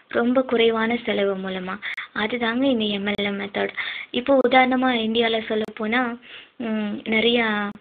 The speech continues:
சப்ளிமெண்ட்ஸ், ஆ, விற்பனைகள், அதுக்கப்புறம் வலி நிவாரணிகள்,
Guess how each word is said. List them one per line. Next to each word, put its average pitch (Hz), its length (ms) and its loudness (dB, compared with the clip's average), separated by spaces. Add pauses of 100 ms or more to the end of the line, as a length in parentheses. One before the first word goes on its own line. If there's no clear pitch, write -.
(560)
சப்ளிமெண்ட்ஸ், 220 840 -2 (280)
ஆ, 196 380 -4
விற்பனைகள், 202 640 2 (340)
அதுக்கப்புறம் 214 560 -4 (300)
வலி 214 280 4
நிவாரணிகள், 208 800 2